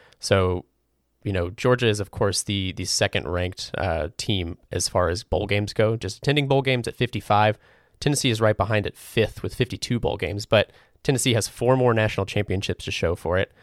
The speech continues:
Uh, they have two more conference championships to show for it. They're at twelfth ranked all-time record. We're at thirteenth, so not too far off, but they're still about sixteen more wins overall all-time. And so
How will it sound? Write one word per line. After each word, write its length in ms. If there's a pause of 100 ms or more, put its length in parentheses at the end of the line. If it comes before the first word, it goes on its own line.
(380)
Uh, 440 (480)
they 140
have 160
two 180
more 140
conference 360
championships 500
to 60
show 180
for 220
it. 120
They're 540 (300)
at 160 (180)
twelfth 340
ranked 260
all-time 360
record. 320
We're 100
at 80
thirteenth, 560
so 240 (380)
not 180
too 160
far 300
off, 380
but 100
they're 100
still 360
about 500
sixteen 420
more 220
wins 360
overall 540
all-time. 540 (520)
And 100
so 140